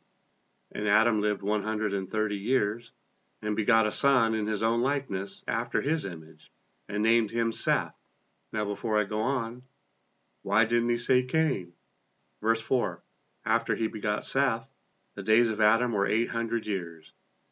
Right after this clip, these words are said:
and he had sons and daughters. So all the days that Adam lived were nine hundred and thirty years, and he died." Now before I continue, think about this. The Holy Spirit overshadowed Mary,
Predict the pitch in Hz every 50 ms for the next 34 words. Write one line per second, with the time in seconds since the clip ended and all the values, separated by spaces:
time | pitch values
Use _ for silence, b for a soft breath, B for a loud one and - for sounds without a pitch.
0 | _ - - 113 117 123 123 123 120 - - 123 123 127 123 117 131 131 127 117
1 | 98 92 90 85 87 80 80 82 - - _ _ _ _ _ _ _ _ - -
2 | 110 113 127 139 135 135 123 131 131 139 131 110 127 - 120 120 120 120 120 113
3 | 117 123 113 104 107 107 - 104 98 101 107 110 113 110 113 120 120 113 110 120
4 | 117 117 104 - - 113 113 110 113 113 113 117 107 95 90 90 98 104 - _
5 | _ _ _ _ _ _ _ _ - 113 117 120 120 120 151 151 135 104 82 80
6 | 78 _ _ _ _ _ _ _ _ _ _ _ _ - 110 117 107 110 - -
7 | 135 131 123 113 - - 113 104 - - 104 95 87 82 80 82 _ _ _ _
8 | _ _ _ _ - 143 147 - - 117 110 117 101 92 82 82 80 - - -
9 | - _ _ _ _ _ _ _ _ - - 107 104 127 131 139 135 131 - -
10 | - 127 120 117 117 113 120 117 110 117 113 - - 110 110 107 104 98 87 95
11 | 92 87 82 80 82 90 95